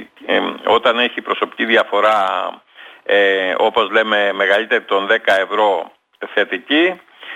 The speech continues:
ε, έως εκεί δηλαδή, θα δει, ας πούμε, τα εκατό ευρώ. Εάν μιλάμε για μια μεσαία κατηγορία από επτακόσια μέχρι χίλια εκατό ευρώ,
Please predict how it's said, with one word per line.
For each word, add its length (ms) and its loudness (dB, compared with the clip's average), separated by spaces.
ε, 180 2
έως 440 0
εκεί 360 -4
δηλαδή, 600 0
θα 180 2
δει, 240 -4
ας 200 0
πούμε, 160 -2
τα 120 -2
εκατό 320 0
ευρώ. 380 0
Εάν 600 0
μιλάμε 480 0
για 560 0
μια 220 0
μεσαία 440 0
κατηγορία 680 0
από 160 -4
επτακόσια 600 -2
μέχρι 260 -4
χίλια 280 0
εκατό 320 0
ευρώ, 560 0